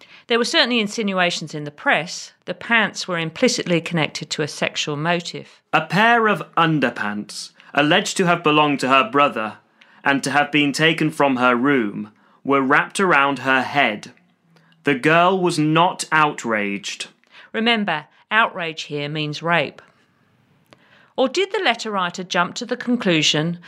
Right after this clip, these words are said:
Speaker 1: that if Reese could be so reckless as to be involved in a hit and run, which had been reported in the newspapers, then he might be capable of more sinister activities? Reckless is certainly an appropriate term.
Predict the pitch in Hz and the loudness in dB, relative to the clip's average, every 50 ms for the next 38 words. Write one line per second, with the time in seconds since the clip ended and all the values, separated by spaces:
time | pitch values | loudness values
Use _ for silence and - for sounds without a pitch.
0 | - - - - _ - 247 247 240 262 254 - 220 208 277 330 359 381 - - | -20 -20 -20 -20 _ 0 2 2 2 0 -2 -4 -4 -2 2 2 2 2 0 -2
1 | - 339 320 220 - 247 240 220 208 - - 269 277 330 339 302 262 196 - - | -4 -6 -4 -2 -2 -2 -2 -2 -2 -2 0 2 2 2 2 2 0 0 -2 -4
2 | - - 170 160 165 - - - 180 175 - - - 190 180 170 - 170 160 151 | -8 -8 -8 -8 -8 -8 -8 -8 -8 -8 -8 -4 -4 -2 -2 2 4 4 4 2
3 | 151 160 151 147 143 - 175 - - 147 147 185 220 202 151 143 170 208 247 233 | 0 -4 -6 -6 -6 -6 -6 -6 -6 -4 -2 0 2 2 0 0 -2 -6 -8 -10
4 | - _ _ - - - - 175 156 - 175 165 160 156 147 156 - 185 165 156 | -14 _ _ -6 -4 -2 -2 -2 0 0 0 2 2 2 0 2 2 2 2 2
5 | - - - 156 143 147 147 160 190 220 233 214 - - 170 143 139 139 - 139 | 0 -2 -4 -4 -2 -2 -2 0 0 0 0 -2 -4 -4 -2 -4 -2 -4 -6 -10
6 | 156 - - - _ _ _ _ - - - - - - - - - - _ _ | -12 -12 -16 -20 _ _ _ _ -20 -20 -20 -20 -20 -20 -20 -20 -20 -20 _ _
7 | - 269 269 285 269 277 277 294 262 - - - 226 220 220 214 220 214 208 226 | -4 -2 -2 0 0 0 0 0 -2 -4 -8 -6 -4 -4 -4 -4 -6 -6 -4 -2
8 | 226 226 202 202 190 202 196 196 190 202 202 - - 214 196 202 202 - - 220 | 0 0 0 0 2 2 2 2 2 0 -2 -2 0 0 0 0 -2 -4 -2 0
9 | 208 208 202 - - - 214 208 214 - - 240 277 311 - - - - - - | 0 0 0 -2 -4 -6 -4 -4 -2 -2 -2 -2 -2 -2 -4 -6 -8 -8 -12 -20
10 | - _ _ _ _ _ _ _ _ _ _ _ - 320 339 269 - - 202 151 | -20 _ _ _ _ _ _ _ _ _ _ _ -2 0 0 0 -2 -4 -8 -8
11 | - - 202 185 - - 220 220 - - 208 196 185 175 - - 160 151 147 - | -6 -6 -6 -6 -4 -2 -2 -2 -2 -2 -4 -4 -4 -4 -2 0 0 0 0 -2
12 | 151 143 - - - - 233 240 214 170 143 139 139 139 | -6 -6 -6 -6 -4 -2 0 0 2 2 0 -2 -4 -8